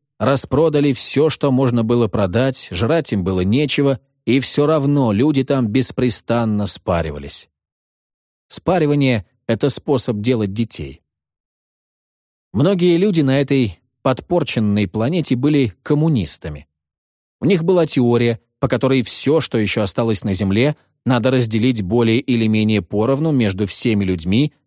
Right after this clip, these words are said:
которые, кстати, никого не просили поселить их на этой планете. А тут еще каждую минуту нарождались дети, сучили ножками, орали,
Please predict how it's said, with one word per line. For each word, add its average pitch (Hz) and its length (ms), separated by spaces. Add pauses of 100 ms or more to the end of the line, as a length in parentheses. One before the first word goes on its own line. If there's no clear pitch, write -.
(120)
которые, 120 380
кстати, - 320
никого 123 360
не 127 120
просили 147 460
поселить 110 520
их 117 220
на 101 160
этой 90 180
планете. 127 540 (800)
А 92 120
тут 120 200
еще 117 320
каждую 117 400
минуту 107 500 (200)
нарождались 117 640
дети, 160 460 (240)
сучили 113 440
ножками, 135 560
орали, 107 520